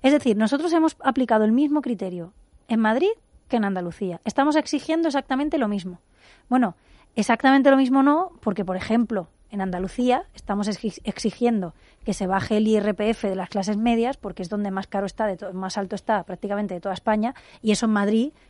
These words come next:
no tiene mucho sentido porque ya el tramo autonómico está, está bajado. Pero aparte de esas diferencias que son, mm, de sentido común, porque hay que adaptarse un poco a la, a la ciudad y a la, a la territorio,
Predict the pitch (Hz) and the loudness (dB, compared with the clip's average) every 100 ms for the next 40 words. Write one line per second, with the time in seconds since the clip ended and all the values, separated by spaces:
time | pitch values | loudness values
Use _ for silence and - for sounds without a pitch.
0 | _ 214 202 214 202 202 202 196 214 226 | _ -2 2 2 0 -2 -4 -4 -2 -2
1 | 226 208 196 208 214 208 208 208 208 240 | -4 -4 -6 -4 -2 -2 -2 -4 -4 -4
2 | 262 - - 208 185 - - 190 180 - | -6 -8 -10 -8 -8 -12 -12 -10 -10 -14
3 | 180 170 208 - - - 208 226 339 370 | -18 -4 -4 -4 -20 -2 6 6 6 4
4 | 320 262 254 233 226 220 175 190 208 202 | 4 2 2 2 2 0 -2 -2 0 0
5 | 190 _ 214 196 180 185 190 185 190 175 | -4 _ -8 -6 -6 -8 -10 -10 -8 -4
6 | 208 196 190 233 262 190 175 180 202 190 | -4 -2 -2 0 -2 -4 -8 -6 -4 -4
7 | - 190 - 180 190 190 190 180 180 196 | -4 -6 -6 -6 -6 -4 -4 -4 -6 -8
8 | 180 175 170 175 - 196 180 202 233 196 | -8 -6 -8 -10 -8 -6 -2 -4 -4 -4
9 | 185 202 185 190 196 185 220 226 | -4 -4 -4 -4 -6 -4 -2 -2